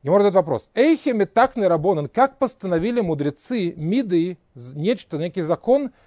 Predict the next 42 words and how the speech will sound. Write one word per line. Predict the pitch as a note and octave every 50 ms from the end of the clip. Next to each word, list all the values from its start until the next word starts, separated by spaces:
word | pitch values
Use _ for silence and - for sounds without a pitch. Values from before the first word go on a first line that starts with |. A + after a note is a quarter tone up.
| _ -
де | C3 B2 C#3+ F#3 - -
атыбо, | A3+ C4 C#4 - - F3 F3+ D#3 E3 D#3+ D#3+
что | D3+ - E3
пос-, | C3+ D#3 C#3+ - _
посредством | - E3+ D3 - F#3 A3 A3 - - G3+ G3
этого | F3 - B3 C#4 - A#3 G3 F3
человек | - - F#3+ -
приходит | - F3+ F#3+ - - A#3+ C4+ G#3+ G#3 -
ли, | G3 G3
де | G3 G#3 G#3+
закона, | E3+ G3+ - - G3+ F#3 D#3+
к | -
опасности. | F3+ D#3 F#3 F#3+ F3+ - E3+ D3 -
Говорит | D#3 C#3 C3+ C#3+ F#3 A3+ C4 A3
Гемара, | A#3+ A3 G3+ G#3+ A#3 B3 A3 G#3 - - - _ _
в | _
постановление | _ - F3 D3+ - E3+ G3 F#3+ F#3 A3+ C4 C4+ B3+ G#3
пить | - - C4 G3+
четыре | - - E3 - A#3 A3+
бокала | A3 F3 G#3 G3 - G#3+ G#3 G3 F#3
вина, | F#3+ F#3 G3+ A3 C4 C#4+ D4 C#4 B3+ _ _ _ -
когда | - D#3+ D3+ G3+
есть | G#3 G3 - -
четыре | - F3 - - A3 A3+ G3+ F3+
бокала | E3 F#3 - - G3 F#3+ F#3+
вина, | G3 A3 A#3 C4 C#4 C#4
это | - - - G3+
может | G3 G#3 A3+ A3+ A3
привести | - F3+ F3+ E3 - G#3+
человека | - - F3 F#3 G3+ F3+ G3
к | -
ситуации, | - D#3+ D3 F3+ F#3 F#3+ - -
которая | E3+ - D#3 - F3+ F3+ F3
будет | D#3 D#3+ F3+ E3+
для | C#3+ D#3+
него | E3 E3+ E3 E3 F3
опасна, | F3+ F3 - B3+ C4+ - - C4 C4+ - - - - _
и, | - A3+
соответственно, | A3 - G#3 D#3+ G3+ G#3 G3 - G3
возникает | E3+ E3+ D#3+ F3+ D#3+ - F#3+ F#3+ F3 -
вопрос, | D#3+ D3 - G3 G#3 G3+ - _ _ _ _ _
почему | - C#3+ - - E3 E3+ F#3 G3 F#3+ -